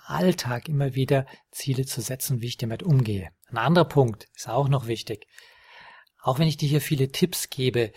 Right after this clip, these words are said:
zu dem, wie du das Ziel formulieren sollst und aufschreiben sollst, äh, das Entscheidende ist, dass du anfängst, dass du den ersten Schritt machst, ja. Äh,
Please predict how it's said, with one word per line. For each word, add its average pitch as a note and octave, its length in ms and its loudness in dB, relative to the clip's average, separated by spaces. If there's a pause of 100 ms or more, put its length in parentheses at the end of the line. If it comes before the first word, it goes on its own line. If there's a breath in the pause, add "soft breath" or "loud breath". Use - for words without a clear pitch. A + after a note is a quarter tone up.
(260 loud breath)
zu - 140 -10
dem, A#2 300 -4
wie A2+ 100 -6
du A2+ 100 -8
das - 400 -8
Ziel A2+ 220 -6
formulieren A2+ 560 0
sollst A2+ 300 -2
und A#2+ 80 -10
aufschreiben A#2+ 680 -4
sollst, G#2+ 420 -4 (600 loud breath)
äh, - 180 -12 (440)
das C3+ 140 -6
Entscheidende D3 520 4
ist, - 300 -4 (800)
dass - 140 -18
du D3+ 80 -8
anfängst, C3+ 640 6 (600)
dass - 120 -12
du A#2+ 60 -4
den A#2+ 160 -4
ersten F3+ 340 -2
Schritt - 380 0
machst, - 360 -10
ja. E3+ 240 -2 (480 loud breath)
Äh, C#3 240 -2